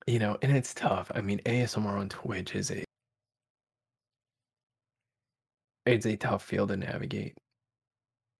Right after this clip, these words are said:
You know, there's been some stuff that a lot of people are aware of that has gone on in the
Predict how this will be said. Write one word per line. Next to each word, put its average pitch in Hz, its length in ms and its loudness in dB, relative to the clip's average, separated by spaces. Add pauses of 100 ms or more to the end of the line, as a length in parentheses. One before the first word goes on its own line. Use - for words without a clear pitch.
(320)
You 104 80 4
know, 98 180 2
there's 104 200 2
been 95 200 0
some 101 560 -2 (380)
stuff - 520 -4
that 113 140 0
a 98 80 0
lot 95 200 0
of 90 60 -6
people 95 260 0
are 95 100 0
aware 98 300 0
of 107 260 -4
that 101 120 -4
has 143 120 -4
gone 101 220 0
on 98 160 -2
in 95 100 -2
the 98 120 -2